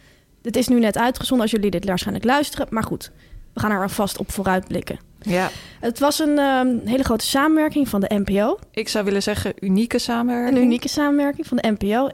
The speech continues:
Speaker 1: R T L en S B S.
Speaker 2: Ja.
Speaker 1: En ik heb gehoord dat,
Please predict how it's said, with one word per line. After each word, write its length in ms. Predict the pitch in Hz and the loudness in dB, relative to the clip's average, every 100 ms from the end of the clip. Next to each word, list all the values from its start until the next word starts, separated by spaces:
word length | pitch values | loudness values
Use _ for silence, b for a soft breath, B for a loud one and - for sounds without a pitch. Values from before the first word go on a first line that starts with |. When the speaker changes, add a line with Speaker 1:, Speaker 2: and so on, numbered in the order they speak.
| - | -2
Speaker 1:
R 60 | 240 | -4
T 100 | - | 0
L 260 | 262 269 - - | 2 0 -4 -2
en 160 | 339 494 - - - - - - | 0 0 -4 -20 -20 -20 -20 -10
S 160 | 294 269 | -6 -2
B 80 | 285 277 - | 0 0 0
S. 240 | - - - | -6 -10 -6
Speaker 2:
Ja. 180 | 247 - - | -8 -8 -14
Speaker 1:
En 180 | - 208 | -4 -2
ik 80 | 202 | 0
heb 160 | 220 - | -2 0
gehoord 220 | 226 226 | -2 -2
dat, 220 | 214 | -6